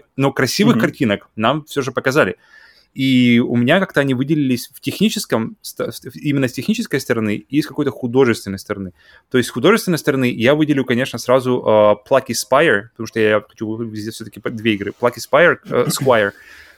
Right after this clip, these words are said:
Speaker 1: который, который, э, просто его нереально нарисован,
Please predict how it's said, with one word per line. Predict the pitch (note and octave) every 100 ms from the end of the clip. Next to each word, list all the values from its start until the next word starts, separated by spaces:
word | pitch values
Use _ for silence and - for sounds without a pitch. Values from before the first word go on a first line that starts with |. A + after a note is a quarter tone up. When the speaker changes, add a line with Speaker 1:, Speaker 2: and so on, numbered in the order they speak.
| _
Speaker 1:
который, | A2+ B2 A2+ G#2
который, | A#2+ A#2 A#2 A2+ G#2+ G#2 G2+ G#2
э, | - - - C#2+ - C2+ _ _ _
просто | B2 - A2 - -
его | B2 A#2+ B2
нереально | C3 A#2+ B2+ A#2+ G#2+
нарисован, | G2+ - C#3 D3+ G#2